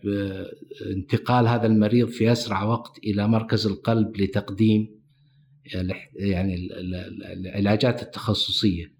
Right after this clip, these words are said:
الحقيقة التجمع الصحي في القصيم بجهود الزملاء الكرام استطاعوا الآن أنه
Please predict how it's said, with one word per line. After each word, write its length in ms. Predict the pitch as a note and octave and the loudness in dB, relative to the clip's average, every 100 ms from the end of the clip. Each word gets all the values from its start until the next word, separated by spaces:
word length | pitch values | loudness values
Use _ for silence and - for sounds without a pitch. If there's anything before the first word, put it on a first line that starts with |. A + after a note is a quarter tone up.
| _ _ _ _ _ - | _ _ _ _ _ -6
الحقيقة 680 | A2 B2+ D#3+ D3+ C#3+ C3 B2 | 0 2 4 2 2 2 0
التجمع 440 | G2 A#2+ C#3+ D3 | 0 2 4 4
الصحي 260 | C3 C#3 D3+ | 2 -2 -2
في 100 | - | -4
القصيم 580 | - A#2 - C3 B2 | 0 0 4 6 6
بجهود 340 | G#2+ A#2 A#2+ G#2 | 4 4 4 2
الزملاء 460 | G2+ A2+ A2 G#2 | 0 4 4 4
الكرام 480 | G#2 G2+ A2+ A#2 B2 | 2 2 2 4 4
استطاعوا 580 | A#2 - A2+ C#3+ B2+ A#2 | 2 0 0 2 2 2
الآن 420 | A2+ A#2+ A#2+ A#2 | 2 2 0 -2
أنه 440 | G#2+ A2 A2 G#2+ | 0 2 2 0